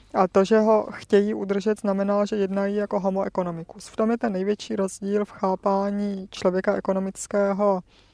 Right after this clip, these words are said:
obecnou mediální vidinou ekonomie a v tom, co člověk ekonomický skutečně je.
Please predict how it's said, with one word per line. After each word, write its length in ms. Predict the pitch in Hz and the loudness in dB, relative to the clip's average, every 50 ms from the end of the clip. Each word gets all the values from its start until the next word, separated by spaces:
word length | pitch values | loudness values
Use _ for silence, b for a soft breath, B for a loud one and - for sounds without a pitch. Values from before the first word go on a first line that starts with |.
| b b b b _ _ | b b b b _ _
obecnou 1000 | - 180 170 190 190 - - - - - 214 208 208 208 202 202 196 196 190 185 - 190 196 202 208 196 190 - _ _ _ _ _ _ _ _ - | -2 0 2 2 0 0 -2 -6 -2 0 2 2 2 2 0 0 -2 -2 -4 -6 -8 -10 -12 -14 -16 -16 -18 -18 _ _ _ _ _ _ _ _ -8
mediální 1040 | 190 165 170 170 180 190 196 190 190 190 196 196 202 202 202 208 202 202 208 208 202 _ b b b b b b b b b b 247 226 185 208 208 202 | -4 -2 0 2 4 4 4 4 4 2 2 0 0 -2 -2 -2 -2 -2 -2 -4 -6 _ b b b b b b b b b b -10 -10 -10 -10 -8 -4
vidinou 680 | 170 185 175 - 202 202 196 202 196 202 208 220 254 254 _ _ _ _ _ _ _ - | -2 -2 0 2 2 4 4 4 4 4 2 0 -2 -6 _ _ _ _ _ _ _ -10
ekonomie 720 | 240 196 - - 202 202 208 208 214 214 214 220 226 254 262 B B B B B | -8 -6 -2 -2 0 0 0 0 0 0 0 0 -2 -4 -6 B B B B B
a 80 | 214 | -4
v 60 | 196 - | -2 0
tom, 180 | - 214 214 | 0 0 0
co 120 | - - 220 | 0 -2 -4
člověk 300 | - - 226 220 214 - | -2 -2 0 0 0 0
ekonomický 720 | - - 220 214 208 214 214 214 - - - - 214 208 | 0 0 0 0 2 0 -2 -4 -6 -8 -10 -8 -8 -8
skutečně 680 | - - - - 190 - 196 - - - - 214 196 | -8 -10 -10 -6 -4 -4 -4 -4 -6 -8 -6 -4 -2
je. 260 | 185 180 170 165 165 | -2 0 -2 -2 -4